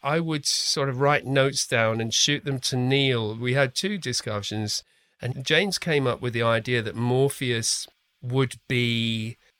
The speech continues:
angry, he would be lost and confused and scared, but anger would carry him through because he's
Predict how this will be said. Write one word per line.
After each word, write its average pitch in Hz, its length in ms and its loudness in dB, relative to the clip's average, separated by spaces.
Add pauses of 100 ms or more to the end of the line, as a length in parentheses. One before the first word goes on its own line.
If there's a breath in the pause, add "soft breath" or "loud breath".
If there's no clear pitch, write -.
angry, 135 680 2
he 156 120 2
would 143 120 2
be 135 140 0
lost 147 560 2
and 151 180 -4
confused 123 680 -2
and 120 160 -4
scared, 117 640 0
but 123 160 -4 (180)
anger 131 340 0
would 117 200 -6
carry 113 400 -2
him 107 220 -6
through 120 640 -2 (340)
because 113 460 -6
he's 117 340 -4